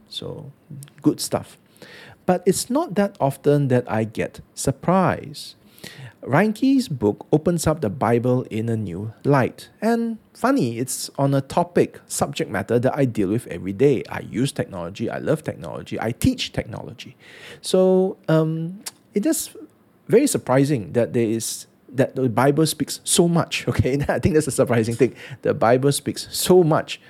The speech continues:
about technology, and I was not aware of it.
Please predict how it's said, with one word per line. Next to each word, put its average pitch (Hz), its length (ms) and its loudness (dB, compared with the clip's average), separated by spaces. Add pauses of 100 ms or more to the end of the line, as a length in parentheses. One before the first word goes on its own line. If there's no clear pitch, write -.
(160)
about 113 340 0
technology, 113 760 -4
and 104 180 -8
I 104 140 -4
was 87 260 -10
not 113 280 -4 (120)
aware 98 360 -2 (100)
of 104 120 -10
it. - 220 -14